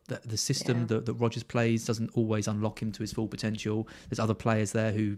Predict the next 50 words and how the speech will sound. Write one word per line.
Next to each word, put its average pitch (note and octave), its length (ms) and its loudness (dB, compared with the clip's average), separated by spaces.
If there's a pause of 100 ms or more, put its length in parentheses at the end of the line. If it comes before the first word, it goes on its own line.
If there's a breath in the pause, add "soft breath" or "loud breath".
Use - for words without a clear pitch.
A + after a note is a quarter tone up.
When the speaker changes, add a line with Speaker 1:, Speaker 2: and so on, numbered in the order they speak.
(100)
Speaker 1:
like, G#2+ 160 -6 (120)
you A2 80 -6
know, G2+ 80 -2
Vardy, A2 420 0
who G#2+ 160 2
are G2+ 60 -2
kind - 180 -4
of G2+ 60 -2
the G2+ 80 -2
talisman A2 480 0
for - 100 -8
the G#2+ 80 -2
team, G#2+ 460 2
Speaker 2:
Yeah. F3+ 160 0 (360 loud breath)
Speaker 1:
um, A2 160 0
and G#2 140 0
Barnes. A2 480 2 (640 soft breath)
I, C#3+ 100 4 (100)
I C#3 60 10
really F3+ 280 8
want E3 160 8
to D3+ 60 8
endorse C#3+ 340 6
him, G#2+ 300 2
but G#2+ 360 2 (560)
I A2+ 60 0
don't D#3 320 4
think. - 360 -2 (440)
I - 60 8
think G#3+ 180 4
if G3+ 100 2
you, A3+ 120 4
if F#3+ 100 4
you've G3 160 4
got A#3 220 6
Jota G3+ 280 6
in F#3 120 8
place F#3 420 6
and C3+ 100 4
players D3 220 4
like C3+ 120 4
Alonso, C#3 500 6
there's, B2+ 160 6
there's B2 160 -2
players D3 240 4
that - 80 -2
I'd - 80 -2
put - 100 2
above C#3 220 2
him. G#2+ 160 0